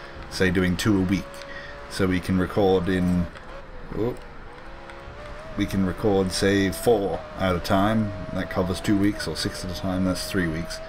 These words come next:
It means that every weekend we can be doing something different, so we don't get bored of any one thing.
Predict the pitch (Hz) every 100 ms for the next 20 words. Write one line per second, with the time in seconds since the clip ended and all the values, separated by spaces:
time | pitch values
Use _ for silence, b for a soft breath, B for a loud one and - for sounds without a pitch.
0 | B B B - 101 107 117 107 - 101
1 | - - 170 170 135 117 135 117 107 110
2 | 101 101 101 92 104 95 90 104 - 76
3 | - 95 95 90 98 90 98 92 87 95
4 | 87 92 92 - 82